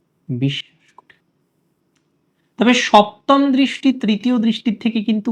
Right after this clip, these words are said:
কঠিন। তৃতীয় দৃষ্টির মধ্যে কঠিনতা কম, মলিনতা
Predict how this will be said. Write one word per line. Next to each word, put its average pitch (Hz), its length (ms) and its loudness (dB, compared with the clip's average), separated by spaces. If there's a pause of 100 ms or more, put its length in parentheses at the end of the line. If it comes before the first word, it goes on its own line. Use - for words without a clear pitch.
(140)
কঠিন। 175 340 -4 (1200)
তৃতীয় 220 460 2
দৃষ্টির 226 460 0
মধ্যে 240 320 0
কঠিনতা 214 580 2
কম, 208 540 -2 (420)
মলিনতা 170 680 0